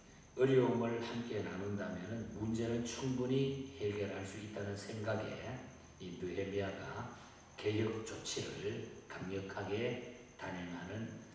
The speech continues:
이런 메시지가 마지막 절까지 나타나고 있는 것을 보게 됩니다. 우리가 이 말씀을 보면서 아무리 어려운 일도 우리가 합심하면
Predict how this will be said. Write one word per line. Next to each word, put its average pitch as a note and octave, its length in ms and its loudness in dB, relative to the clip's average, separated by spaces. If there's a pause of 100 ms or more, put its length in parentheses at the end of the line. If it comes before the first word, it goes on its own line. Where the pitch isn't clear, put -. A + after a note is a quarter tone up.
이런 F2+ 200 -4
메시지가 G2+ 840 0
마지막 E3 380 -6
절까지 - 760 -6 (300)
나타나고 E2+ 600 -6
있는 F2 260 -4
것을 F#2 300 -6 (100)
보게 G2 160 -8
됩니다. - 460 -10 (1200)
우리가 B2 180 8
이 B2+ 180 8
말씀을 C3+ 440 12
보면서 G2+ 760 2
아무리 C#3 680 6
어려운 C3+ 400 10
일도 - 800 -4 (800)
우리가 F2+ 220 -8
합심하면 C3 1040 2